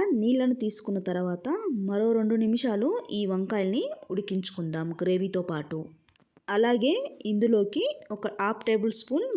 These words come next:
గరం మసాలాను కూడా తీసుకోండి. తర్వాత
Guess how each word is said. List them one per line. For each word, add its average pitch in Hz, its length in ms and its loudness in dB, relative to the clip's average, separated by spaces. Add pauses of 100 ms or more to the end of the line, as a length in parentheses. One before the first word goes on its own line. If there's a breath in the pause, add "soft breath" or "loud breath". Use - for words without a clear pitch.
గరం 208 300 2
మసాలాను 202 400 0
కూడా 196 240 -2 (240)
తీసుకోండి. 165 640 -2 (520)
తర్వాత 214 480 0